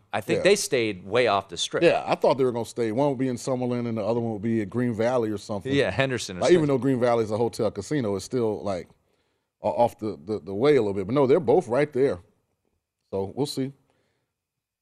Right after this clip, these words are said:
Speaker 2: Tonight is the, uh, the gift room night. So I'm trying
Speaker 1: Ooh.
Speaker 2: to, yeah, I, I may end up, hey, man, I ain't, I didn't know you guys were here.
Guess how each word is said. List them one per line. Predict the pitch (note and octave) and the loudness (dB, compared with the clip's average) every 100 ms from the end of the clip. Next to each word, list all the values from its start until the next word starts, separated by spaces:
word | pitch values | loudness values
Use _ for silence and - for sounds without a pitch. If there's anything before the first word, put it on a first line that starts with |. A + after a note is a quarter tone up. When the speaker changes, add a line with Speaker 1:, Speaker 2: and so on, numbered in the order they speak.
| _ - | _ -6
Speaker 2:
Tonight | A#2 D3 F3+ | 0 2 2
is | C#3+ G#2+ | 0 -2
the, | A#2+ A2+ G#2+ | -2 0 0
uh, | G2 F#2 E2 - _ _ _ _ _ _ _ _ _ _ _ _ _ _ _ _ _ - | -2 -4 -8 -14 _ _ _ _ _ _ _ _ _ _ _ _ _ _ _ _ _ -10
the | |
gift | G2 C#3+ C#3+ | 0 0 0
room | A2+ F#2+ | -2 -8
night. | F2+ C2 - | -10 -12 -12
So | G#2 | -10
I'm | F#2+ A2 | -8 0
trying | - - E4 | 0 2 4
Speaker 1:
Ooh. | F#4 D4+ | 4 4
Speaker 2:
to, | - | -2
yeah, | - B2 B2 | 0 0 4
I, | C#3+ | 4
I | D3+ | 4
may | C3+ D#3 D#3+ | 2 4 4
end | C3+ C#3+ C3+ | 4 0 2
up, | C3+ - | 2 2
hey, | - G#3 A2+ | -4 -4 -4
man, | E3 A3 | -8 -8
I | B3 | -8
ain't, | D3+ - | -10 -12
I | - | -8
didn't | A3 | -4
know | D#3 | -4
you | F3+ | -4
guys | F3 F3 | -4 -4
were | F3+ | -6
here. | A#3+ B3 | -8 -8